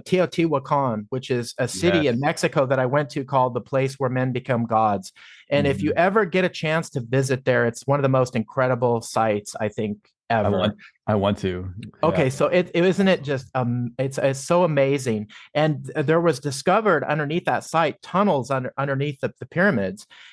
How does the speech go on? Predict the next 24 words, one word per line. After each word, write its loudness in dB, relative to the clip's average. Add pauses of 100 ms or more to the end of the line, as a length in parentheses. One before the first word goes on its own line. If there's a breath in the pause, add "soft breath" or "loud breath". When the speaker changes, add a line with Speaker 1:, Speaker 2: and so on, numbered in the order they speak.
Speaker 1:
and 0
a 0
sinkhole 2
opened -2
up, 0 (100)
and -2
an -2
archaeologist, 0
Indiana 0
Jones -2
style, 2
roped 0
down 2
there, 2
had 0
a, 0
had -2
a -2
torch, -2 (320 soft breath)
went 0
down 2
into -2
these -6
tunnels, 2